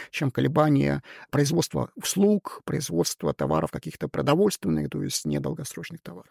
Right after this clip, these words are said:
Также и можно выделять, опять же, и р-, различия в отдельных отраслях, которые производят эти товары. Понятно, что для, для отраслей, которые на-, ориентированы на строительство, на производство долгосрочных товаров, они больше будут испытывать стресс во время кризисов, чем товары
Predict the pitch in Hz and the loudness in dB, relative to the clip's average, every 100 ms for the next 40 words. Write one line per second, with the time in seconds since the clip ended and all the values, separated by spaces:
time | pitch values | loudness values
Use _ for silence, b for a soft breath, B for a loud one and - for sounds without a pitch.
0 | _ 247 214 226 202 160 180 202 185 156 | _ 0 4 4 4 4 4 4 4 6
1 | 180 180 170 165 156 160 151 151 143 - | 4 6 4 4 2 2 2 2 0 2
2 | 151 170 - 165 160 156 156 156 - 139 | 2 2 0 2 2 4 2 0 0 0
3 | - 64 - - - - 139 160 143 131 | 0 0 -2 -6 -6 -2 0 2 2 0
4 | 175 - - 123 131 _ - 143 - - | -8 -10 -8 -6 -8 _ 0 0 0 -2
5 | - 156 151 69 - - - - - 147 | -2 -2 0 0 0 -2 0 0 0 0
6 | 143 104 147 139 143 135 147 - 156 214 | 0 2 4 2 2 2 0 2 2 2
7 | - - 131 143 143 - 139 - 82 - | 0 0 -2 -2 -2 0 -2 2 0 0
8 | - - - - 202 - - - 165 165 | -2 -2 0 2 2 2 2 4 4 0
9 | B B B B 160 170 170 151 196 175 | B B B B 4 4 4 4 4 4
10 | - 147 156 - - 160 160 151 - 98 | 2 2 0 0 -2 -2 0 0 2 2
11 | - 156 73 - - 78 80 151 - - | 4 2 2 2 0 0 -2 -4 -2 -2
12 | - 156 82 156 | 0 2 4 2